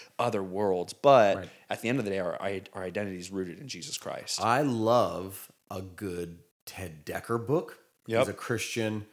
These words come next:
Speaker 2: like, thriller, like,
Speaker 1: Mm-hmm.
Speaker 2: science fiction, kinda, like, whatever writer.
Speaker 1: Mm-hmm.
Speaker 2: He writes a lot of good stuff.
Speaker 1: Yeah.
Speaker 2: And some of it you see kind of pictures of Christ in,
Speaker 1: Mm-hmm.
Speaker 2: but some of 'em you don't at all.
Speaker 1: Yeah,
Speaker 2: Some of 'em you're
Speaker 1: no.
Speaker 2: like, "This is craziness."
Speaker 1: Yeah.
Speaker 2: And some of 'em there's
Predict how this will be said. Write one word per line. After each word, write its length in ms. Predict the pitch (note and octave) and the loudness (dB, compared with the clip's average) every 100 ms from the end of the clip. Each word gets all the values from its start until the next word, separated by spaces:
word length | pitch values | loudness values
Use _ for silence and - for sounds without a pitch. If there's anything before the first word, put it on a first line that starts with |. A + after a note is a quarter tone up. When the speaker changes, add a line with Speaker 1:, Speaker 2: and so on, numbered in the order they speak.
| _ _ _ _ - | _ _ _ _ -12
Speaker 2:
like, 200 | - - | -10 -10
thriller, 760 | - - G#2 A#2 A#2 A#2+ B2 A#2 | -12 -12 -2 2 4 4 4 4
like, 260 | G#2+ F#2+ | 2 2
Speaker 1:
Mm-hmm. 60 | G#2 G2+ | 0 0
Speaker 2:
science 400 | G#2+ G#2+ G#2+ - | 0 -2 -2 -4
fiction, 580 | - A2 - A#2 A2 G#2 | -4 -4 -4 -4 -4 -4
kinda, 240 | A2 G#2+ | -4 -2
like, 220 | G2+ G2 | -2 -4
whatever 360 | G#2 G#2+ A2 A2 | 0 0 2 0
writer. 280 | A2 A2+ C#3+ | 2 2 2
Speaker 1:
Mm-hmm. 160 | A#2 - - _ | -2 -8 -20 _
Speaker 2:
He 40 | D3+ | 2
writes 140 | D#3+ | 2
a 40 | F3 | 6
lot 160 | F3 | 6
of 40 | F3 | 6
good 120 | F3+ | 2
stuff. 260 | - F#3+ - | 2 0 -2
Speaker 1:
Yeah. 160 | G2+ F#2 | -8 -2
Speaker 2:
And 300 | D3+ D3+ C#3 - _ - | 2 2 2 -6 _ -4
some 400 | - - G#3+ A#3+ | 0 4 4 4
of 160 | D#3 | 2
it 220 | A2 A2+ | 0 -2
you 180 | A#2+ A#2 | -2 -4
see 260 | A2 - A#2+ | -2 -4 -4
kind 220 | - A2+ | -2 -4
of 80 | G2 | -4
pictures 380 | A#2 - G#2+ F#2+ | -8 -8 -8 -8
of 120 | E2+ | -10
Christ 500 | - G2+ E3+ - - | -6 -4 -4 -8 -6
in, 80 | A2+ G#3+ | -6 -4
Speaker 1:
Mm-hmm. 120 | G2 A2 - _ - | -8 -12 -20 _ -2
Speaker 2:
but 160 | E3 | 2
some 300 | - B3+ D4 | 4 4 4
of 160 | D4+ C#3 | 4 4
'em 160 | D3 A3 | 2 2
you 120 | B3+ | -4
don't 380 | G3 E3 E3+ A3+ | 2 2 4 4
at 120 | B3+ | 4
all. 300 | C#4 F#4 - | 6 6 6
Speaker 1:
Yeah, 80 | - | 4
Speaker 2:
Some 180 | A#3 | 2
of 80 | B3 | 2
'em 60 | A#3+ | 4
you're 80 | A3 | 4
Speaker 1:
no. 80 | G#3 | 4
Speaker 2:
like, 80 | C#4+ | 2
"This 160 | D#4 | 2
is 140 | A3+ - | 2 -2
craziness." 1120 | - - C4+ E4+ F#4+ C#4 B2+ G2 F#2 F#2 - | -6 -2 2 4 2 2 0 2 2 2 -4
Speaker 1:
Yeah. 360 | - - - - | -14 -20 -12 -4
Speaker 2:
And 100 | D#3 | 0
some 140 | G#3+ | 2
of 100 | G#3 G3 | 0 2
'em 60 | |
there's 360 | D#3+ C#3+ B2 | 4 4 2